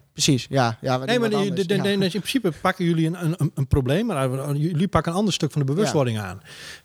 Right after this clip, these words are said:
Speaker 2: Eh,
Speaker 1: Mhm.
Speaker 2: voor ons is dit een stukje bewustwording. En, en, en het is een ander facet. J-, jullie doen dit omdat je eigenlijk, ehm, mensen of, of jongeren, eh, de,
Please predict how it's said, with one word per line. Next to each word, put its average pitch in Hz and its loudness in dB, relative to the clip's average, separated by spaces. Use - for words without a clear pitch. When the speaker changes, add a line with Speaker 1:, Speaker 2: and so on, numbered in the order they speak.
Speaker 2:
Eh, 120 -4
Speaker 1:
Mhm. 151 0
Speaker 2:
voor 175 0
ons 185 0
is 139 -2
dit 185 0
een 156 0
stukje 151 0
bewustwording. 120 0
En, 117 0
en, 120 2
en 123 2
het 120 0
is 120 2
een 151 -4
ander 160 4
facet. - 0
J-, 135 -6
jullie 156 2
doen 127 -2
dit 151 0
omdat 135 0
je 123 -2
eigenlijk, 135 0
ehm, 117 2
mensen 131 0
of, 110 -4
of 117 -2
jongeren, 123 2
eh, 113 0
de, 107 4